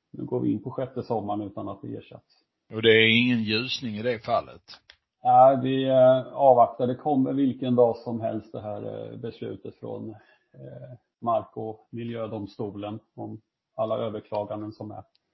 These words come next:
Speaker 1: Eh,
Speaker 2: Och det är, då snackar vi om det här Lalandia-projektet,
Speaker 1: Yes.
Speaker 2: va?
Speaker 1: Yes.
Speaker 2: Men jag vill minnas att du och jag satt på ett första sammanträde tillsammans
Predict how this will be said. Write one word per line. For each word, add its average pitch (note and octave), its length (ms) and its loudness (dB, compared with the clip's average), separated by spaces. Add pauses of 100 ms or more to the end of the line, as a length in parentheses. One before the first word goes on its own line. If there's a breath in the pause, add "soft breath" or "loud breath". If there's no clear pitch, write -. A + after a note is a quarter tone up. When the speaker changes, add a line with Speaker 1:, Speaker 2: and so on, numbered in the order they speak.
(680)
Speaker 1:
Eh, - 220 -16
Speaker 2:
Och A#2 80 -6
det A2 400 6
är, F#2+ 60 -10 (520)
då B2+ 120 2
snackar C#3 400 2
vi A#2+ 180 4
om A2 180 -2
det A2+ 100 0
här B2+ 180 4
Lalandia-projektet, A2 1400 -2
Speaker 1:
Yes. - 180 -20
Speaker 2:
va? D#2+ 60 -20 (400)
Speaker 1:
Yes. A2 120 -16 (1120)
Speaker 2:
Men A#2 140 -16
jag G#2+ 80 -12
vill A#2 140 -8
minnas A2+ 440 -6
att A#2+ 140 -10
du B2 200 4
och A#2+ 60 4
jag A2+ 140 0
satt A2+ 300 -6
på A2 160 -4
ett G#2+ 300 -10 (220)
första A2+ 320 -4
sammanträde G#2 840 -10
tillsammans F2+ 920 -4